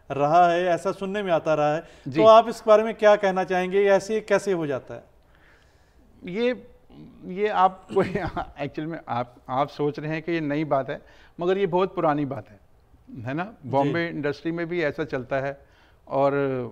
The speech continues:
Speaker 2: हर जगह की इंडस्ट्री में ऐसा चलता है कि धुन किसी की होती है, आर्टिस्ट का नाम कुछ और होता है, वो नाम कोई किसी और का नाम पे वो धुन
Speaker 1: जी।
Speaker 2: रिलीज हो जाती है। तो basically, अ, सबसे पहले हमें समझने की ज़रूरत ये होती है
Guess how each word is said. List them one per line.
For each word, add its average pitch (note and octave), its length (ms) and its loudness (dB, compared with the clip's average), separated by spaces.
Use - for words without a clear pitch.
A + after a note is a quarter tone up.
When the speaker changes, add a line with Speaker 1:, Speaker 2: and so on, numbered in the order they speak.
Speaker 2:
हर D#3+ 180 2
जगह F3+ 240 2
की F3 140 -6
इंडस्ट्री D3 360 -6
में C#3 140 -4
ऐसा B2+ 160 -8
चलता B2 340 -6
है B2+ 100 -4
कि B2+ 120 -8
धुन C3 400 -8
किसी B2+ 240 -14
की C3+ 100 -8
होती B2+ 280 -8
है, C3 360 -4
आर्टिस्ट B2+ 380 -8
का C3+ 80 -6
नाम C3 260 -6
कुछ B2+ 220 -12
और B2+ 140 -8
होता B2 200 -10
है, B2 220 -8
वो C#3+ 80 -6
नाम C3+ 300 -4
कोई C3+ 420 -6
किसी C3 300 -10
और D#3 200 0
का D#3 120 -4
नाम C3+ 240 -4
पे D#3 200 -2
वो D#3 400 -4
धुन C#3 240 -8
Speaker 1:
जी। C3+ 60 -8
Speaker 2:
रिलीज C3 300 -4
हो A#2+ 80 -8
जाती A2+ 240 -12
है। A#2+ 120 -14
तो G3 360 0
basically, G#3 600 -2
अ, C#3+ 680 -6
सबसे D#3+ 320 -8
पहले E3+ 240 -4
हमें E3 220 -8
समझने D3+ 400 -6
की D#3+ 140 -6
ज़रूरत C#3+ 340 -8
ये C#3+ 160 -6
होती C3+ 260 -6
है B2+ 100 -4